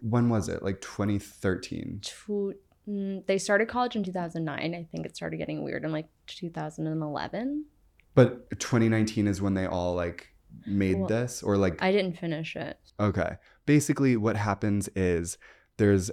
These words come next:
Speaker 1: a group of college students at Sarah Lawrence. Totally normal for there to be students at a college. They're living in a dorm.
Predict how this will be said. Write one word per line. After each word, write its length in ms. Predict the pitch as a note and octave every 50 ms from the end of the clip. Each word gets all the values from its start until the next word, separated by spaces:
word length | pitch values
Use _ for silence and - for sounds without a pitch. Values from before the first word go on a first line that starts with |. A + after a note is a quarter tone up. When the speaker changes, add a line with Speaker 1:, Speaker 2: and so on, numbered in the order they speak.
| - _ -
Speaker 1:
a 120 | G2+ G2
group 560 | F2 D#2+ - F2+ F2 F2+ G#2 B2 D3 D3+ - -
of 140 | - C3+ C3
college 380 | - - A#2 G#2 G2+ G2 G2 -
students 340 | - A2 G2+ G2 G2 G2 -
at 220 | F#2+ F#2 - -
Sarah 220 | - G#2 F#2 F2+ E2+
Lawrence. 500 | E2+ E2 E2 E2 E2 - - - - - _ _ _ - _ _ _ _ _ _ _ -
Totally 540 | - - - G#3+ G#3 G3+ G3 G3 F#3+ F#3+ F#3
normal 480 | F3 F3+ F3+ E3+ D#3+ A#2+ F2+ D#2 - G#2
for 140 | - - A#2+
there 160 | A2+ A2+ A2+
to 80 | A2
be 120 | G#2 G#2+ G2+
students 420 | - - - G#2+ G2 F2 F2+ -
at 100 | F2+ F2
a 60 | F2
college. 580 | E2 - E2+ E2+ - - - - - - - _ _ _ - - - _ _ -
They're 140 | D3 D3+
living 260 | D3+ D#3+ D#3+ D#3+ E3 E3
in 80 | D#3+
a 80 | D#3+ D#3
dorm. 480 | C#3+ D#3+ D3+ C#3+ G#2 E2+ E2 E2 F2+